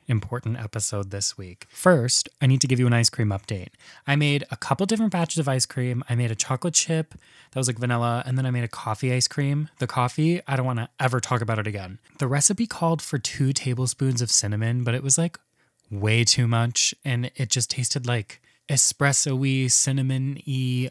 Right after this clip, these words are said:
powder, but the vanilla chocolate chip ice cream was actually wicked good. The only thing is, I don't like the way that, <laughs> like, I don't wanna fucking say this on a recorded medium and post it on the internet forever.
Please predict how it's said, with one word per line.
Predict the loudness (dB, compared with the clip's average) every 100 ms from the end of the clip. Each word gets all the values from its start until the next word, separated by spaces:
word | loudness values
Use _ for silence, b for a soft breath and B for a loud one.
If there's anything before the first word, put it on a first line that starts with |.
| -6
powder, | -2 0 2 2 0 -2 -8 B B B
but | 2 4 2 -4 _ _ _ -2
the | 0
vanilla | 2 2 0
chocolate | -4 -2 -2
chip | 0
ice | -2 -2
cream | -2
was | -4 -8 -16 -4
actually | -4 0 0
wicked | 0 -2 -2
good. | -2 -4 -10 B B B
The | -8
only | -4 -2
thing | -2 -2 -2
is, | -2 -4
I | -6
don't | -4 -2
like | -2 -2
the | -2
way | 0 0 0 -2 -4 _ _ -2
that, | -2 -2 -4
<laughs> |
like, | 0 0 0 -16 _ _
I | -6 -4 -4
don't | -4 -4
wanna | -6
fucking | -6 -10 -6 -6
say | -4 -6
this | -6 -6 -6
on |
a | -8
recorded | -10 -10 -8 -8 -8
medium | -10 -8 -8 -6
and | -8
post | -6 -6 -6
it |
on | -6
the | -8
internet | -8 -8 -10
forever. | -10 -10 -8 -8 -8 -10